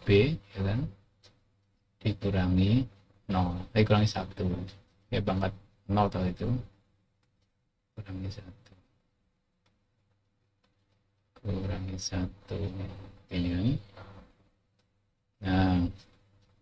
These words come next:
tinggal dievaluasi sekarang, periksa ya. Oke, kalau S min A-nya positif, B-nya besar, maka ini nol, ya kan, ketika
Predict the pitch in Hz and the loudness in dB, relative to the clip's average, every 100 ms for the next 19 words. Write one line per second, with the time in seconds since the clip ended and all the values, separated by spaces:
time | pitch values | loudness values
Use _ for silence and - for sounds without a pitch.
0 | _ _ 101 95 98 123 104 95 95 95 | _ _ -2 4 6 8 6 4 4 4
1 | 95 131 - 107 104 127 170 180 - _ | 4 2 4 4 6 6 6 2 -4 _
2 | _ _ _ _ _ _ _ _ _ _ | _ _ _ _ _ _ _ _ _ _
3 | _ _ _ _ _ _ - 104 - 110 | _ _ _ _ _ _ -8 -8 -2 2
4 | 110 104 156 - - _ _ _ _ _ | 2 2 -2 -4 -14 _ _ _ _ _
5 | _ _ _ _ _ _ _ _ _ _ | _ _ _ _ _ _ _ _ _ _
6 | - 107 98 - 101 95 92 92 98 - | -2 0 0 0 2 2 0 -2 -6 -12
7 | _ _ _ _ _ _ _ _ - 101 | _ _ _ _ _ _ _ _ 0 4
8 | 104 127 151 165 170 - - _ _ _ | 6 8 8 8 6 2 -10 _ _ _
9 | _ 127 127 - 123 117 117 113 110 104 | _ 4 4 6 6 8 8 8 6 2
10 | - 98 - 95 120 - _ _ _ _ | 0 -2 2 2 2 -2 _ _ _ _
11 | _ _ _ _ - 107 107 101 98 - | _ _ _ _ 4 8 8 6 2 2
12 | 110 113 95 - 101 110 117 113 123 95 | 4 6 4 2 4 4 6 8 8 6
13 | 92 92 95 120 127 95 92 - | 4 2 0 0 -2 -6 -12 -16